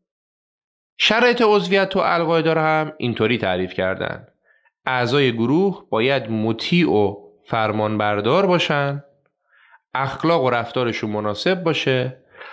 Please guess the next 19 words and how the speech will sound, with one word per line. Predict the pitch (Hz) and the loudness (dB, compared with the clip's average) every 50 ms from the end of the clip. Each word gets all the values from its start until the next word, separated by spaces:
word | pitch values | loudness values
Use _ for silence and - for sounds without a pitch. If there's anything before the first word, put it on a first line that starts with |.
| - - - _ _ | -20 -20 -20 _ _
از | 139 147 143 - - | -4 -4 -4 -2 -2
طرف | 160 151 160 185 180 | 0 0 0 0 0
یه | 196 190 185 185 | 0 0 0 0
فرد | 185 185 - 185 180 180 175 180 | -2 0 0 0 0 0 0 0
معتمد | 180 170 160 151 139 - - 127 - - 143 131 127 143 165 175 143 127 120 | -2 0 0 0 0 -2 -2 -6 -4 -2 -2 -2 0 0 -2 -2 -2 -2 -2
و | 127 123 | -2 -2
مطمئن | 123 120 120 120 120 - - 127 123 120 - 151 202 220 | -2 -2 -4 -4 -6 -6 -4 -2 0 0 0 0 0 2
معرفی | 220 208 202 190 180 180 180 180 170 | 2 2 2 2 2 0 0 -2 -4
شده | - - 156 151 151 | -2 -2 0 0 2
باشن، | 143 139 131 - 139 135 131 131 131 135 131 - _ _ _ _ _ _ _ _ _ _ | 0 0 0 0 -2 -2 -2 -4 -6 -8 -12 -18 _ _ _ _ _ _ _ _ _ _
سوگند | - - - - - 156 151 151 147 143 147 170 180 185 170 147 127 117 113 | -18 -12 -10 -2 2 4 4 4 4 4 2 2 2 0 0 0 0 0 0
وفاداری | 127 127 123 - 127 120 117 120 120 120 143 196 | 0 -2 0 0 -2 0 2 2 2 2 2 2
بخورن | 233 220 196 - 180 165 160 156 151 151 147 | 2 0 0 0 0 0 2 0 0 -2 0
و | 139 147 | 0 0
مدت | 143 143 139 131 143 139 139 | 2 0 0 2 0 0 0
زمان | 135 143 135 139 175 202 202 | 0 0 0 2 2 2 2
عضویتشون | 165 120 78 107 127 123 120 120 127 143 170 190 - 294 - - 208 208 | 0 0 0 0 0 0 0 0 0 0 0 0 -2 -2 -2 0 0 2
هم | 208 202 196 180 | 2 2 2 2
نامحدوده. | 165 151 135 127 127 127 123 - 127 120 110 104 104 104 113 - | 2 2 2 0 0 -2 -2 -2 -4 -2 0 -2 -2 -2 -6 -10